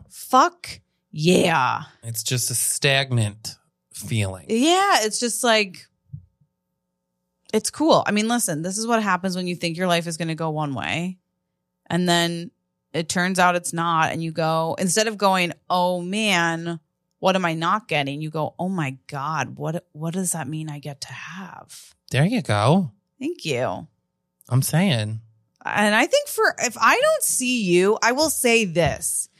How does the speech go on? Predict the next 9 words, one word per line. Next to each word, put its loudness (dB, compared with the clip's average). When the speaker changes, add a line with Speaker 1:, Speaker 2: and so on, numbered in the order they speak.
Speaker 1:
If 2
I 6
don't 2
<clears throat> -
see 0
you 4
either 6
in 2
Alaska 2